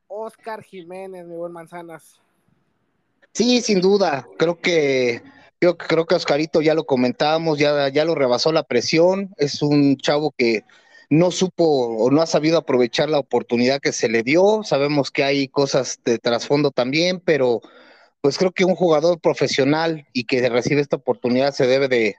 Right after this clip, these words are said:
Speaker 2: de reponer a, a situaciones, ¿no? Y, y bueno, pues, pues yo creo que no, no hay mucho que discutirle.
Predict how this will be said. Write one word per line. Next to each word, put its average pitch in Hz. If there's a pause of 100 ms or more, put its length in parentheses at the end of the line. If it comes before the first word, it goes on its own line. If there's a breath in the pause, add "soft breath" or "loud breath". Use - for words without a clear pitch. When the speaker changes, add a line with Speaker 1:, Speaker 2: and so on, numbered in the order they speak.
Speaker 2:
de 113
reponer 123
a, 120 (640)
a 107
situaciones, 123
¿no? 170 (600 soft breath)
Y, 131
y 143
bueno, 156
pues, - (280)
pues 120
yo 143
creo 160
que 135
no, 135
no 139
hay 143
mucho 147
que 139
discutirle. 123